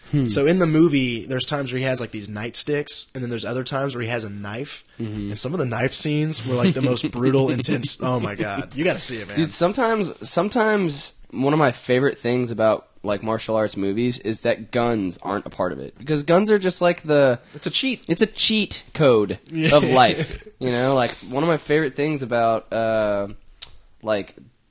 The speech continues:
Speaker 1: The Matrix is even though they had guns and they used them,
Speaker 2: Mm-hmm.
Speaker 1: it was most, it was mostly fighting. It was mostly, like, martial arts
Speaker 2: Plus, they
Speaker 1: whenever
Speaker 2: kinda,
Speaker 1: they were interacting
Speaker 2: they created,
Speaker 1: and
Speaker 2: like, a
Speaker 1: stuff.
Speaker 2: loophole for it. Like, Neo can stop bullets,
Speaker 1: Yeah.
Speaker 2: so your guns don't matter.
Speaker 1: So screw you.
Speaker 2: Exactly.
Speaker 1: <laughs>
Speaker 2: God,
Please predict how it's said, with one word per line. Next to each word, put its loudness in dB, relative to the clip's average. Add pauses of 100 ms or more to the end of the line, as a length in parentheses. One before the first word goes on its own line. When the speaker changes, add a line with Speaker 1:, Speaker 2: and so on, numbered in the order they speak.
Speaker 1:
The -4
Matrix -2
is -6
even 6
though 8
they 8
had 4
guns 4
and -2
they 0
used 4
them, -2
Speaker 2:
Mm-hmm. -6 (360)
Speaker 1:
it 2
was 4
most, 2
it 2
was 0
mostly 2
fighting. 4
It 0
was 2
mostly, 6
like, 4
martial 2
arts 4
Speaker 2:
Plus, 4
they 6
Speaker 1:
whenever 4
Speaker 2:
kinda, 4
Speaker 1:
they 2
were 0
interacting 0
Speaker 2:
they 0
created, 4
Speaker 1:
and 2
Speaker 2:
like, -2
a -8
Speaker 1:
stuff. -4
Speaker 2:
loophole -4
for -10
it. -14
Like, -12
Neo -6
can -10
stop -6
bullets, -4
Speaker 1:
Yeah. 8
Speaker 2:
so -2
your -10
guns -8
don't -4
matter. -8
Speaker 1:
So -2
screw -2
you. 0 (120)
Speaker 2:
Exactly. 8 (280)
Speaker 1:
<laughs> -18
Speaker 2:
God, -4